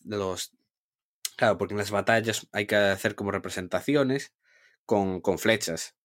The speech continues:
de cómo se mueven las tropas y tal. Y es muy complicado que quede muy bien y que se, que se vea claro, porque a veces es muy confuso. O sea,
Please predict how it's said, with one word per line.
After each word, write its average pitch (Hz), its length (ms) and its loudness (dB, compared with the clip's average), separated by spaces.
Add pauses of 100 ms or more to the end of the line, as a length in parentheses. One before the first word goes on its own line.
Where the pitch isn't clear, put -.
de 85 480 -4
cómo 98 160 -4
se - 100 -6
mueven 92 220 -2
las 80 140 -6
tropas 131 500 2
y 85 40 -10
tal. 85 220 -6 (220)
Y 95 80 0
es - 100 -2
muy 156 100 4
complicado 131 560 2
que 110 180 -6
quede 135 200 4
muy 127 320 4
bien 117 400 2 (400)
y 117 100 0
que 107 120 0
se, 95 160 0
que 107 180 -2
se 117 160 0
vea 107 180 2
claro, 82 420 -2 (280)
porque - 180 -8
a - 20 -2
veces 107 220 -2
es 117 60 -2
muy 117 180 4
confuso. - 560 -6 (800)
O - 60 -18
sea, 78 340 -6